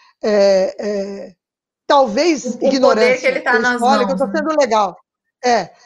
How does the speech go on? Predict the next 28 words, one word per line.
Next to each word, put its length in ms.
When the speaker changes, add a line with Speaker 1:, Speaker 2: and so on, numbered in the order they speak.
Speaker 1:
a 60
hora 100
que 80
eu 60
tô 100
sendo 160
legal, 400
que 80
eu 40
tô 100
dizendo 200
que 60
ele 120
é 20
ignorante, 840
né? 260
Ele 140
é 20
ignorante 400
a 80
ponto 140
de 100
não 140
Speaker 2:
<laughs> 20
Speaker 1:
entender 520
o 120
que 160
é 240